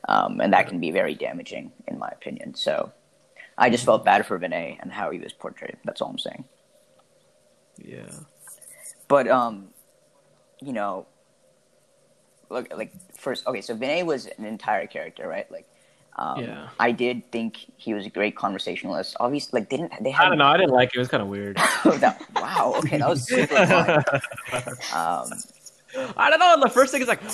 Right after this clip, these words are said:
Speaker 2: "I hate ketchup," and she's like,
Speaker 1: Yeah,
Speaker 2: "Oh,
Speaker 1: that's
Speaker 2: me
Speaker 1: what I was about to
Speaker 2: too."
Speaker 1: say. Like, it was kinda weird that they both, like, didn't like ketchup. I was like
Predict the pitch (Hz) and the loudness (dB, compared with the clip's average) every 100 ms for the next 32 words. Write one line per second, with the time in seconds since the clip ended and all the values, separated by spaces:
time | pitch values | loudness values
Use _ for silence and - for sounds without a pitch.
0 | 180 - 131 208 139 165 - 131 - 117 | -12 -4 -2 0 0 -2 -2 -2 -2 -6
1 | 104 92 107 123 110 117 117 131 123 113 | -8 -10 -14 -12 -8 -8 -2 4 4 4
2 | 107 165 143 131 120 117 104 107 123 - | 4 4 6 2 2 -2 -2 -4 -8 -6
3 | 151 110 104 98 104 - 101 - 85 - | -6 -4 -8 -8 -10 -6 -6 -6 -8 -10
4 | - 107 92 78 - - - - 104 - | -10 -8 -6 -8 -8 -10 -8 -12 -12 -14